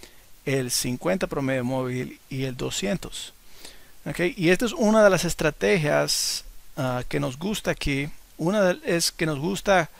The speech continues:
ah, que se llama Dragging the fifty E M A, the s-, ah, Simple Moving Average, ok, que es un promedio móvil simple. Ok, cuando miras que el precio sube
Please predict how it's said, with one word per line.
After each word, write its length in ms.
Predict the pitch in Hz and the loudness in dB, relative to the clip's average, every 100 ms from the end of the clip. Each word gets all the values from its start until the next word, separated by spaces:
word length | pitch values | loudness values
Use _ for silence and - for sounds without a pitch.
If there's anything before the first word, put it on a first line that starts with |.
| - - - - - - - - | -20 -20 -20 -20 -20 -20 -12 -4
ah, 200 | 127 135 | -2 0
que 80 | 123 | -2
se 100 | - | 2
llama 300 | 156 160 160 | 4 6 6
Dragging 760 | - 139 165 185 196 196 190 - | 4 4 6 6 4 2 0 -4
the 140 | 160 147 | -4 -4
fifty 640 | - 202 - - 202 - | 0 -2 -2 -6 -6 -6
E 180 | - 175 | 0 2
M 180 | 202 170 | 4 4
A, 200 | 139 175 - - - - - - - - - | 2 0 -6 -18 -20 -20 -20 -20 -20 -16 -6
the 100 | 143 | 0
s-, 420 | - - - - - | 0 0 -4 -6 -6
ah, 200 | 135 127 | -4 -2
Simple 480 | - - 175 175 170 | -2 0 0 2 0
Moving 320 | 160 165 180 | 0 0 0
Average, 440 | 165 156 196 - - - - - - - - - - - | 0 0 -4 -6 -10 -18 -20 -20 -20 -20 -20 -20 -14 -6
ok, 200 | 139 127 | -6 -4
que 80 | 135 | -6
es 60 | |
un 240 | 135 139 127 | -4 -4 -4
promedio 340 | 135 135 139 | -4 -2 -2
móvil 240 | 147 156 | -2 -2
simple. 460 | 160 165 151 170 202 - - - - - - - - 208 | -2 -2 -4 -4 -8 -10 -20 -18 -18 -18 -20 -20 -14 -6
Ok, 160 | 139 165 190 | 2 2 2
cuando 380 | 160 156 160 151 | 4 6 6 6
miras 340 | 170 208 208 | 8 8 6
que 340 | - 196 185 - | 4 4 4 0
el 160 | 170 147 | -2 0
precio 400 | 175 185 202 180 | 0 2 2 0
sube 640 | - 247 240 139 147 | 0 0 2 2 2